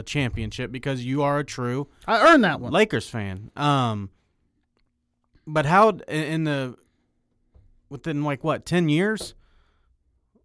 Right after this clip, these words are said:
Speaker 1: uh, you have people that are like, "Oh, we won a championship." And when they, they actually say "we," and they said "we" when he was in Miami.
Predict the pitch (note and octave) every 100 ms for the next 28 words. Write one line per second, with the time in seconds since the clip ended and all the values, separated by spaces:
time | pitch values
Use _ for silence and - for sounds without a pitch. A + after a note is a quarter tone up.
0 | _ _ G#2+ C3+ C3 D3 E3 E3+ G3 C#3+
1 | B2+ F#3 E3+ D#3 D3 C#3 C3+ C3 - _
2 | _ _ _ _ _ _ - G#3+ A3 G#3
3 | G#3 G3+ A3 A3+ A3 D#3+ D3 A#2+ G#2+ C3+
4 | D3 E3 F#3+ E3+ G#3 F3+ G#3 - G#3 F3
5 | G3+ F#3 C#3+ A3 D#3 A2 - - _ D3
6 | F3 F#3+ D#3 B2+ G#3 A3+ F#3 E3+ E3 F3
7 | F3 D3 C#3 - E3+ F3+ F3+ G#3+ A3+ C#3